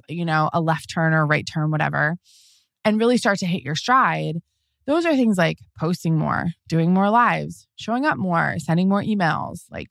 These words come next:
taking different angles of pictures, putting yourself out there as much as possible.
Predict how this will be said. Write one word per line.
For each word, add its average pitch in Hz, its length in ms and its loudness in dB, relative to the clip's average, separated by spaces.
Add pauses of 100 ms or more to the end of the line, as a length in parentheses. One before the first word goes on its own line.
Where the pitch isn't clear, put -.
taking 190 320 0
different 208 320 0
angles 240 300 0
of 254 100 -4
pictures, 160 840 0 (200)
putting 349 280 2
yourself 247 320 2
out 175 180 0
there 175 140 0
as 156 120 0
much 151 180 -4
as 143 80 -8
possible. - 560 -12